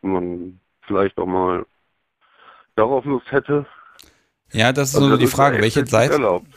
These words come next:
Speaker 2: ne, die Frage ist ja, welche Seite zeige ich dann von mir, ne? Ich glaub, da muss man auch unterscheiden zwischen, ähm,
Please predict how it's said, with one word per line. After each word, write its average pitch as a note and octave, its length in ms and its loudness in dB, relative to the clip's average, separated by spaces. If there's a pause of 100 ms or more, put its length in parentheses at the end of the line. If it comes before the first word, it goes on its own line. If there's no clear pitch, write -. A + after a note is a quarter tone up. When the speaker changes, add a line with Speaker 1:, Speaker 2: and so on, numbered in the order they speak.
Speaker 2:
ne, B2+ 200 2
die C3 60 -2
Frage A#2 260 2
ist B2+ 60 -6
ja, G2+ 120 0
welche A2 180 2
Seite G#2+ 320 0
zeige - 320 0
ich - 100 -8
dann E2+ 180 -2
von G2 220 -2
mir, G2 200 0
ne? B2 160 2 (380)
Ich - 60 -16
glaub, B2+ 160 2
da C3+ 100 4
muss C3+ 180 -2
man C#3 120 0
auch A#2+ 80 2
unterscheiden A#2+ 580 0
zwischen, A#2+ 640 0 (360)
ähm, A2 380 0